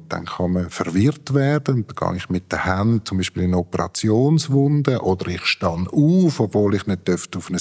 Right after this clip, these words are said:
Bein fe-, voll draufstehen und schon hat man das Problem. Oder wir haben vorher vom hypoaktiven Delir, das heisst, ich bin ganz ruhig im Bett, da habe ich Druckstellen. Das heisst, das Komplikationsrisiko ist deutlich erhöht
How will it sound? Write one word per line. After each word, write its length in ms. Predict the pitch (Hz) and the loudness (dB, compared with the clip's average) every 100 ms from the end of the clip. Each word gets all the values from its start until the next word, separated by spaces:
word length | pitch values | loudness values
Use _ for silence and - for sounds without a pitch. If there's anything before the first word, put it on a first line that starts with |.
| - | -4
Bein 340 | 90 90 110 113 | -2 0 2 0
fe-, 280 | - 98 95 78 | -2 -6 -6 -12
voll 340 | - 104 98 95 | -4 0 0 2
draufstehen 680 | 110 143 147 - - 135 | 2 2 0 -2 0 0
und 280 | 123 104 95 | 0 -4 -4
schon 220 | - 104 | -2 0
hat 140 | 98 90 | 0 -4
man 80 | 90 | -6
das 140 | - | -8
Problem. 540 | - 87 110 120 87 | -8 -2 2 2 0
Oder 300 | 78 95 101 95 - - - - _ _ | -2 0 0 -2 -10 -12 -14 -16 _ _
wir 140 | 98 | 0
haben 120 | 101 92 | 2 2
vorher 260 | 98 92 | 0 0
vom 320 | 90 95 87 - _ - | 0 -2 -4 -6 _ -4
hypoaktiven 1120 | 120 127 131 - 135 131 131 - - 127 123 127 | 2 2 0 -6 -2 0 -2 -6 -2 -2 0 0
Delir, 380 | 123 120 131 | 2 2 2
das 160 | 135 - | 0 -4
heisst, 160 | - - | -6 -6
ich 80 | |
bin 180 | - - | -10 -8
ganz 460 | - 110 139 131 - | -2 0 2 0 0
ruhig 340 | 107 127 127 98 | 0 0 0 -2
im 160 | 95 | -2
Bett, 480 | 92 110 160 - - - - - | 0 0 0 -8 -20 -20 -20 -8
da 60 | |
habe 140 | 87 82 | -6 -6
ich 100 | - | -6
Druckstellen. 840 | - 117 139 - - 135 135 156 - _ - - - - - - _ _ | -2 0 0 -2 -2 0 0 -2 -6 _ -20 -20 -20 -20 -20 -20 _ _
Das 220 | - 101 | -2 0
heisst, 440 | 98 95 117 - - | 2 2 0 -2 -6
das 120 | - | -6
Komplikationsrisiko 1200 | - 104 - 98 - 101 113 139 135 131 - - | -2 -2 0 -2 0 2 2 2 2 0 -2 -2
ist 160 | 123 - | -2 2
deutlich 360 | 131 131 127 127 | 0 0 0 0
erhöht 520 | 110 113 131 131 | 2 2 2 0